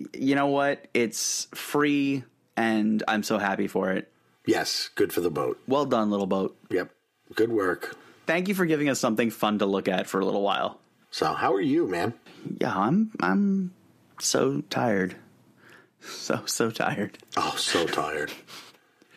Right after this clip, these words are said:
Speaker 2: It's cr-, it's crazy.
Speaker 1: I know this is an audio podcast, so people can't see it, but I'm using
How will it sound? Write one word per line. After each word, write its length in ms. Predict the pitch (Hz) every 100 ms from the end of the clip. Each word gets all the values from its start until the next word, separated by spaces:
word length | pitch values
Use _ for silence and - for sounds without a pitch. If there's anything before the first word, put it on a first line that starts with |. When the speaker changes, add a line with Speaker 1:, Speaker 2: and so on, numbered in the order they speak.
| -
Speaker 2:
It's 220 | - -
cr-, 280 | - - 117
it's 260 | 95 -
crazy. 600 | - - 95 85 73 73 - _ _ _
Speaker 1:
I 80 | 143
know 100 | 151
this 100 | 156
is 120 | 147
an 120 | 135 123
audio 400 | 110 113 110 101
podcast, 440 | 104 98 110 95
so 260 | - 98 95 -
people 280 | 113 107
can't 280 | 107 120 117
see 160 | - 127
it, 200 | 123 -
but 120 | 113 98
I'm 340 | 117 127 127
using 540 | 127 127 123 113 107